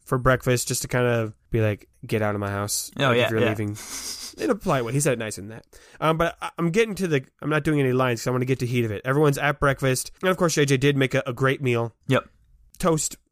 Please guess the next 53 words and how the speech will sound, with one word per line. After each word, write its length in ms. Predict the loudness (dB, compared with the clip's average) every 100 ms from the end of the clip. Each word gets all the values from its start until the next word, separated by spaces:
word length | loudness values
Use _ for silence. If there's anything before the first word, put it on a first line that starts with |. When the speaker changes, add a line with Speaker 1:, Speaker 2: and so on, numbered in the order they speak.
| _
Speaker 1:
and 200 | 2 4 4
<laughs> 100 | 0
other 200 | -2 -2
things. 320 | 0 -2 -2
There's 160 | -4
more 180 | 0 -2
stuff 240 | -2 -4 -4
than 120 | -6
that. 220 | -8 -10 -14 -16 -10 -6
Gorg 220 | -4 -2
probably 140 | -4
says, 220 | -4 -8 -8
"All 140 | -2
right, 200 | 2 2 -2
um, 520 | -4 -4 -4 -8 -14 _ _ -8
I 60 |
guess 160 | -2 0
it's 140 | 0
time 260 | 0 0 0
for 160 | 0
us 160 | -2 -2
to, 520 | -2 0 0 -2 -4 -10 -10
we 100 | -4
got 180 | 2 2
everything 300 | 2 0 0
we 140 | 2
need 400 | 2 2 2 -2 -12 -10
here 280 | -4 0 0
in 120 | -2
the 60 |
beacon. 360 | -4 -4 -2 -4
We've 160 | -4 -4
got 200 | -6 -8 _ _
a 80 | -10
guide, 420 | -4 -2 0 -2
or 360 | -2 -6 -12 -16 _ _ _ _
I 40 | -8
think 240 | -6 -6 -6
two. 380 | -2 0 0 -4
I 20 |
think 140 | -8 -8
we 60 |
got 120 | -10 -6
two 180 | -4 -4
guides 520 | -6 -8 -12 -12 -10
to 80 | -8
help 200 | -6 -6
us 400 | -6 -4 -4 -6 _ _ -14
leave 460 | -10 -8 -8 -12 -14
Grilta 480 | -2 -2 -2 -4 -6
and, 240 | -8 -10 -10
and 180 | -10 -8
run." 300 | -8 -10